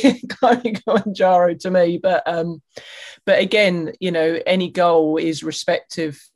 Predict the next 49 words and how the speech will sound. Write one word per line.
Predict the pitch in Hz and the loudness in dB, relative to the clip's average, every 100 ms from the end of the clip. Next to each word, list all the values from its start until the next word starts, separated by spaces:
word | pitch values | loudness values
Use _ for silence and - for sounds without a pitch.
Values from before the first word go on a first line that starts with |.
| 147 | -14
to | - | -8
each | 160 165 143 | -6 -6 -8
individual. | 160 151 175 175 156 147 | -10 -6 -4 -4 -2 -2
And | 143 151 | -2 -6
it's | - 180 | -10 -8
not | 160 - | -8 -8
to | - 156 | -6 -4
then, | 151 151 151 | -2 -4 -4
as | 139 - | -8 -8
you, | 165 147 | -8 -6
you | 143 | -6
said, | 143 165 | -4 -6
as | 147 135 | -6 -8
one | 151 | -8
of | 147 | -4
your | 151 | -4
lessons, | 151 175 - 151 135 | -2 -4 -4 -8 -10
not | 165 - | -12 -12
to | - | -14
compare | 135 147 135 156 170 | -12 -12 -8 -6 -6
to | - 160 | -4 -2
others, | 160 160 151 - - | -2 -4 -8 -10 -8
you | 156 | -6
know, | 147 147 151 | -6 -6 -6
'cause | 185 - - - - | -6 -8 -14 -18 -8
everyone's | 180 170 160 156 147 | -6 -2 -2 -4 -6
journey | - 170 160 151 | -4 -2 -2 -4
is | 151 139 | -4 -4
unique | 151 156 156 | -8 -8 -10
to | - | -10
them. | 151 160 165 160 - | -2 -2 -2 -6 -8
And, | 156 156 156 143 | -6 -6 -8 -8
and | 151 156 | -8 -6
what | 160 - | -6 -4
they | 156 | -6
strive | 143 - 156 143 | -6 -4 -4 -6
to | - | -10
achieve | 151 - 185 160 - | -10 -6 -4 -6 -6
is | 185 170 - | -6 -4 -6
still | - 175 165 | -4 -4 -2
a | 170 | -4
big | 170 160 | -6 -8
thing. | - 214 151 123 | -4 -4 -4 -6
So | 160 | -4
it's | 160 - | -4 -6
not | 165 160 - | -10 -10 -10
to | - 151 | -10 -6
downplay | 160 147 147 - 233 | -4 -4 -4 -2 -2
anyone's, | 170 147 147 147 143 - | -2 -6 -6 -6 -8 -10